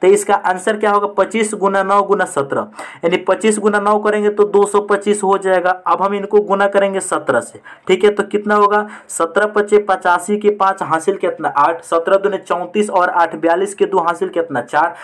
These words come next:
सत्रह दूने चौंतीस और चार कितना हो जाएगा, चौंतीस चार अड़तीस, अड़तीस सौ पच्चीस इस क्वेश्चन का राइट आंसर होगा, ऑप्शन नंबर ए में दिया गया है दोस्त, ठीक है। हम उम्मीद कर रहे हैं कि ये क्वेश्चन को आप बहुत ही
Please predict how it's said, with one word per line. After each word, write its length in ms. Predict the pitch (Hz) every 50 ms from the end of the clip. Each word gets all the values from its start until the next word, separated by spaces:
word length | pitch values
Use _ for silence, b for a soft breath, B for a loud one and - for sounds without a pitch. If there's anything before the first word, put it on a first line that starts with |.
| B B -
सत्रह 340 | - 165 165 165 196 202
दूने 200 | 190 208 208 202 202
चौंतीस 460 | - - 190 190 185 190 214 208 214
और 160 | 202 196 196 -
चार 120 | 196 190
कितना 260 | 190 - 208 208 196 196
हो 100 | 190 196
जाएगा, 300 | 202 196 202 202 220 240 233 233 B B B B B -
चौंतीस 460 | - 165 170 170 - - 220 208 214
चार 260 | - 220 233 - - -
अड़तीस, 400 | 156 147 139 123 - 117 110 - - -
अड़तीस 440 | 165 175 185 - 233 - 269 247 -
सौ 120 | - 220 208
पच्चीस 440 | 214 208 185 180 - 214 220 214 214 202
इस 160 | 175 - -
क्वेश्चन 320 | - 185 175 180 196 190
का 140 | 185 180 175 151 -
राइट 280 | 117 131 156 165 - 196
आंसर 240 | 190 180 175 196 185
होगा, 300 | 190 190 190 196 196 196 B B B B -
ऑप्शन 300 | 160 165 165 - 214 208
नंबर 300 | 202 202 202 202 208 208 208 - -
ए 140 | 202 220 220
में 160 | 196 165 139
दिया 220 | 127 120 117 110 107
गया 180 | 104 110 107
है 120 | 107 107 107
दोस्त, 200 | - 104 - - -
ठीक 180 | 196 202 -
है। 140 | 233 165 B B B B B
हम 160 | - 156 160 180
उम्मीद 320 | 196 196 208 247 247 208 226 214
कर 140 | 214 208
रहे 120 | 202 208 208
हैं 100 | 202 208
कि 140 | 208 202 -
ये 100 | 175 170 165
क्वेश्चन 360 | - 196 196 196 - 214 208
को 120 | 208 208
आप 280 | 208 - 165 175 170 135
बहुत 360 | 139 139 139 165 202 220 214 214
ही 100 | 208